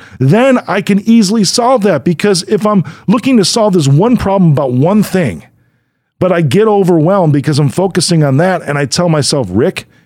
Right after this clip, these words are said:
you're thinking too small." But then I take a look, it's like, "Well, if I had this one thing, what if I had a hundred of these to solve at one time?"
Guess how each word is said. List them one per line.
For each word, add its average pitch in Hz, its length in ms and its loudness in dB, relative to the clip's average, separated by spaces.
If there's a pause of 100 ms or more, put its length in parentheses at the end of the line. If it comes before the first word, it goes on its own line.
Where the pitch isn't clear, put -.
you're 120 140 0
thinking 156 380 0
too 139 160 0
small." 151 440 -2 (280)
But 139 120 -2
then 214 140 0
I 208 80 0
take 170 220 -2
a 170 40 0
look, 180 200 0
it's 185 100 0
like, 156 160 -2
"Well, 170 160 0
if 139 80 -4
I 160 80 -2
had 185 220 0
this 151 160 -2
one 180 160 0
thing, 143 160 0
what 170 100 0
if 170 160 0
I 123 80 -2
had 127 180 -4
a 95 100 -4
hundred 170 300 -2
of 107 60 -4
these 98 220 -2
to - 100 -6
solve 110 300 -2
at 92 80 -4
one 127 180 0
time?" 156 320 -4